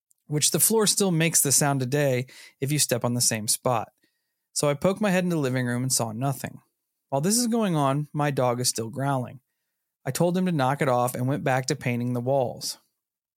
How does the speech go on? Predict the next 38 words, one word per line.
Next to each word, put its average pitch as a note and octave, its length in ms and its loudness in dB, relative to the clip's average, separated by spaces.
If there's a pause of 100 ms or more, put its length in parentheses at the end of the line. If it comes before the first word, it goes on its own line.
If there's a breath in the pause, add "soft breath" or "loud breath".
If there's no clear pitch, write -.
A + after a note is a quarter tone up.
(260)
But C#3+ 120 0
I D3 80 4
had E3+ 160 0
goosebumps D3 500 0
from C3+ 140 -2
the B2 60 -2
whole A#2 260 0
little A#2+ 220 0
experience. - 720 -4 (760 soft breath)
Obviously, F3 460 2
houses C3+ 360 0
make C3+ 280 -2
noise B2 420 0
and D3 140 -2
settle, A#2+ 440 0
so - 140 -4
I C3+ 40 0
never E3+ 200 0
thought E3 220 0
a B2+ 40 0
whole F#3+ 260 -2
lot D#3+ 180 2
about C3 320 2
it, A#2+ 180 -4 (400 loud breath)
other F#3 220 0
than D#3+ 180 0
it C#3+ 60 0
was C3 160 2
a C3 40 -2
bit D3+ 220 -2
strange, A#2+ 480 -2
but - 120 -12
that - 180 -4
was B2 160 -6
the C3 160 -2
end C#3 120 0
of A2+ 120 -6
it. - 120 -16